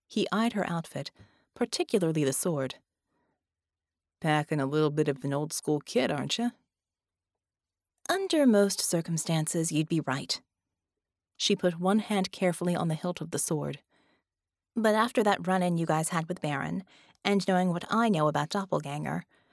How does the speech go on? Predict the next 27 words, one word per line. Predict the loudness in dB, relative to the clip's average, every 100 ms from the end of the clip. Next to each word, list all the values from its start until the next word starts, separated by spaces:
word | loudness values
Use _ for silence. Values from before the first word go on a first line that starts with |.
| -20 -6 2
I've | 2 4
been | 2
spending | 2 0 2 2 0
every | 0 0
spare | 0 2
minute | 2 2
I | 0
have | -2 0 0 2
to | 0
make | 0
sure | 0 0
tire | 0 -2 2 2 0
iron | 0 -2 -2 -2 -4
and | -2 0 0 -2
can | -2 0 0
opener | -2 -2 -2 -2 -2
are | 0
a | -2
bit | -2 -2 0
more | 0 2 0
than | 0 -2
they | -4
seem." | -4 -6 -6 -10 -12 _ _ _ _ _ _ _ _ -8
She | -2 0
raised | 0 -2 -4
an | -4
eyebrow. | -4 -4 -6 -8